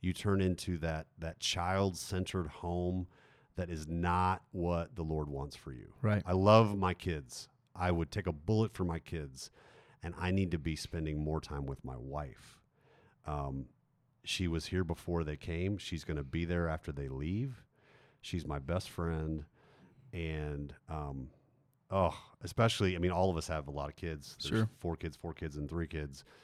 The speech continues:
Speaker 1: And there's just not enough time.
Speaker 2: I'm hopeful that I
Speaker 1: You
Speaker 2: will
Speaker 1: know?
Speaker 2: not get to four kid status, but it's,
Speaker 1: I'm
Speaker 2: you know,
Speaker 1: hopeful that you're
Speaker 2: we'll
Speaker 1: gonna,
Speaker 2: see one
Speaker 1: I
Speaker 2: day.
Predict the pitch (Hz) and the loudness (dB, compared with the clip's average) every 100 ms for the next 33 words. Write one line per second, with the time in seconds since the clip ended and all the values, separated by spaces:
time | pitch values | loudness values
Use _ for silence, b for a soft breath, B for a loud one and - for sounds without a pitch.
0 | b b b b 85 80 76 76 - _ | b b b b -2 -2 -2 -4 -8 _
1 | - 92 92 87 104 107 113 98 - - | -4 0 0 0 0 4 4 4 0 -4
2 | 101 98 - 143 123 139 - 110 107 104 | -2 2 8 10 12 12 10 4 6 6
3 | 104 107 110 107 107 110 - 107 - 101 | 6 8 8 6 2 0 4 4 4 0
4 | - 107 98 98 - 95 - 120 90 104 | 2 2 4 2 0 0 0 2 6 8
5 | 143 113 104 85 78 80 80 135 131 76 | 8 6 6 2 2 -2 4 6 6 4
6 | 107 104 104 | 4 6 6